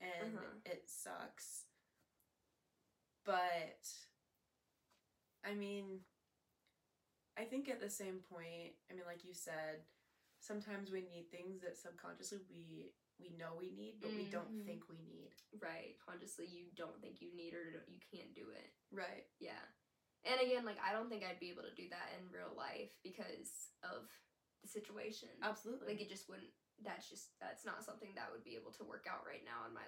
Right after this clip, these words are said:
Speaker 2: life.
Speaker 1: Yeah.
Speaker 2: But internally, it is happening.
Speaker 1: Yeah.
Speaker 2: And in my dreams. Which is just, ugh, I just, I love the concept of dreaming.
Speaker 1: Mm-hmm.
Speaker 2: The fact that, like, your brain is creating these vivid, vivid, like, scenarios.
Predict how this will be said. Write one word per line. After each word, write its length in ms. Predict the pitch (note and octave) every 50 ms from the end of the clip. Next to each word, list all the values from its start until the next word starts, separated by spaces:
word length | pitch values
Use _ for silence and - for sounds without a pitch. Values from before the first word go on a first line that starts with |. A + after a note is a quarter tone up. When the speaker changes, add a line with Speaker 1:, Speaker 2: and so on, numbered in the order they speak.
| -
Speaker 2:
life. 280 | - D3 - - A#3+ A#3+ -
Speaker 1:
Yeah. 320 | - G3 G#3 B3+ D#4+ B3+ F#3 F#3 - _
Speaker 2:
But 400 | G3+ G#3+ G3 F#3+ G3 F#3+ - - - _ _ _ _ _ _ - _ _ _ _ _ _
internally, 800 | - G#3 G#3+ G#3+ A3 G#3+ F#3 F#3 F#3 F3 D#3+ - - - G#3+ G#3
it 160 | - - - B2
is 160 | C#3 - -
happening. 480 | - - - - - - - - - - A3+
Speaker 1:
Yeah. 240 | A#3+ A3+ E4 F4 A#3+
Speaker 2:
And 80 | G#3 - -
in 40 | -
my 120 | - -
dreams. 560 | - - - - - - - - - - - - - _ A3+
Which 80 | A3+
is 80 | A3+ A3+
just, 240 | A#3+ A#3+ - - -
ugh, 160 | A3 A3 - -
I 160 | - G#3+ A#3 B3+
just, 240 | D4 D4 C#4 - - - - - -
I 400 | - G3+ A3+ A3+ G#3+ G#3 G#3 G#3 - - -
love 240 | G3+ F3+ E3 - -
the 80 | - -
concept 480 | - - - - A3 - A3 G#3+ -
of 80 | G#3 G#3
dreaming. 400 | G3+ - - - - - - -
Speaker 1:
Mm-hmm. 320 | A3 A#3 A3 G#3+ G3+ F#3+
Speaker 2:
The 80 | F#3 -
fact 240 | A3+ A3 A3 - G#3+
that, 80 | F#3+
like, 160 | G3 G#3 G3 F#3+
your 320 | F#3 G3+ G3+ G3+ G3+ G3
brain 400 | - F3 D#3 E3+ F3 F3+ F#3 -
is 160 | G#3 G#3+ -
creating 480 | - - G#3+ F#3+ F#3+ F#3+ F#3+ G3 F#3+ F3+
these 160 | F3+ F3+ - - F#3 E3+ - -
vivid, 560 | - F#3+ E3+ E3 E3 E3 D#3+ D#3 D#3 F#3 F#3+ - - - - F#3 F3+
vivid, 560 | - F3+ F3 E3 E3+ E3 D#3+ E3 D#3+ - - - _ _ _ _ _ _ _ _ _ _ F#3+
like, 160 | F3+ E3 -
scenarios. 1120 | - - - G#3+ F3+ E3+ D#3 E3 E3 E3 E3+ F3 F3+ F#3+ G3 F#3+ G3 G#3 G3+ G3+ G#3 -